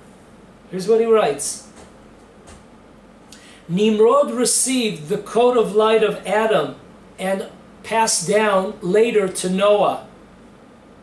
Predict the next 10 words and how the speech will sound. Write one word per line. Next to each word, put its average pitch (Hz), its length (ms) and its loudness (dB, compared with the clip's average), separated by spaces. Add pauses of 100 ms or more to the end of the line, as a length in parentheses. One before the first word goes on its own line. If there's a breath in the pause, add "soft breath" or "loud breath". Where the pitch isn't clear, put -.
(640 loud breath)
He 214 160 -4
used 247 460 0
this 240 220 -2
powerful 254 760 0 (220)
coat 214 560 0 (340 loud breath)
to 214 180 2
rule 262 460 -2
over 233 320 2
the 196 160 0
world. 190 560 2